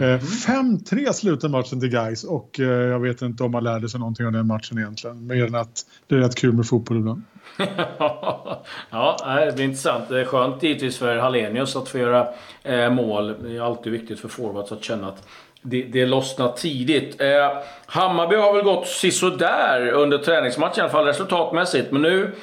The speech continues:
Speaker 2: vann man i alla fall sin match mot, eh, Stade Nyon. Och, eh, Tankovic gjorde två mål och, eh, även Hamad var inblandad i målen. Så att det var ett ganska skönt besked för Bayern.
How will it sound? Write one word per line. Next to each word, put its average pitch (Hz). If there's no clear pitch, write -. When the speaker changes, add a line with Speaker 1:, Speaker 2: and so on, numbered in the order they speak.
Speaker 2:
vann 196
man 170
i 151
alla 147
fall 135
sin 135
match 135
mot, 131
eh, 120
Stade 123
Nyon. 135
Och, 127
eh, 123
Tankovic 165
gjorde 170
två 170
mål 123
och, -
eh, 127
även 131
Hamad 185
var 160
inblandad 127
i 135
målen. 110
Så -
att 120
det 139
var 135
ett -
ganska 160
skönt 127
besked 104
för 104
Bayern. 90